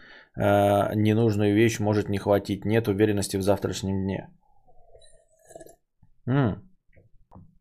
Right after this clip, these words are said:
Не-не-не, ты не про, м, стримхату говоришь. И мне не жалко денег на стримхату, что она типа нет. А, а вот как будто бы она бы у меня была, как вот мотоцикл как будто бы у меня был бы, или стримхата была бы,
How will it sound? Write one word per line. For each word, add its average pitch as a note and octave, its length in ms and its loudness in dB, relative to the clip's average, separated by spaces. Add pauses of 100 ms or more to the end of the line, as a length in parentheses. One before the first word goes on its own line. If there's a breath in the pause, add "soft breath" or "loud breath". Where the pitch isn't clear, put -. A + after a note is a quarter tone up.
(140)
Не-не-не, A2+ 480 2
ты A2 160 -2
не A#2 160 2
про, A#2 580 6
м, A2 280 -2
стримхату A#2 580 0
говоришь. F#2 280 -2
И G2+ 80 -2
мне A2 220 2
не B2 140 4
жалко B2+ 340 6
денег G#2+ 260 2
на F#2+ 100 -4
стримхату, G2+ 480 2
что - 160 -4
она F#2+ 120 -2
типа F#2+ 180 -2
нет. G2 240 -2 (800 loud breath)
А, G2 800 2
а G#2 120 4
вот A2 160 6
как A#2+ 160 2
будто C3 180 2
бы A2+ 100 8
она A#2+ 160 6
бы A#2+ 100 6
у B2 60 8
меня A#2+ 180 4
была, B2 460 8
как G2 160 -2
вот G#2 140 0
мотоцикл A2+ 560 4
как F#2+ 180 0
будто G2 200 -2
бы F#2 120 0
у - 20 0
меня F#2+ 220 0
был F#2 200 2
бы, F2 100 0
или F#2 100 0
стримхата G#2+ 520 2
была G#2 280 4
бы, A2 180 2